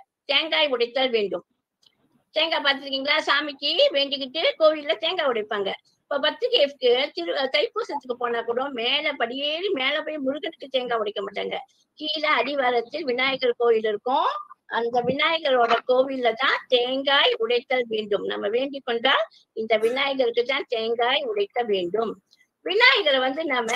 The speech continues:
மஞ்சள் பிடித்து வழிபடுவது வழக்கம். உங்களுக்கு தெரியுமா? வீட்டுல சும்மா பூஜை எல்லாம் செஞ்சா, விசேஷமான தினங்கள், பொங்கல் வருதா,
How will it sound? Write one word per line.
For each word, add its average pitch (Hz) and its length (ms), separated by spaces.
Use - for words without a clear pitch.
மஞ்சள் 339 520
பிடித்து 262 360
வழிபடுவது 262 600
வழக்கம். 233 360
உங்களுக்கு 262 300
தெரியுமா? 294 280
வீட்டுல 285 320
சும்மா 277 260
பூஜை 294 320
எல்லாம் 285 260
செஞ்சா, 262 320
விசேஷமான 294 600
தினங்கள், 247 480
பொங்கல் 285 380
வருதா, 240 360